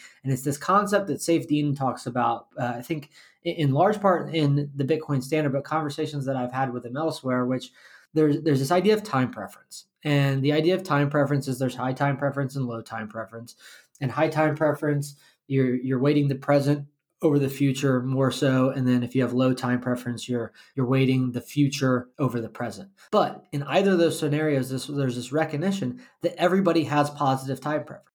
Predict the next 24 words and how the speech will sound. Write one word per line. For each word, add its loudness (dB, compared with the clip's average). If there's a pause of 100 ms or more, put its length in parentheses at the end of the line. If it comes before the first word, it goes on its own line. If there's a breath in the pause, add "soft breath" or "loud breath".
Everybody 2 (180)
on 2
the 2
margin 2 (200)
is 2
inclined 0 (160)
to 0 (100)
weight 0
the -4
present -2 (140)
over 4
the 2
future 0
because 0
the -4
future -2
is -2
uncertain 0 (180 soft breath)
and 4
because 0
our 4
lives 4
are 2
finite. -4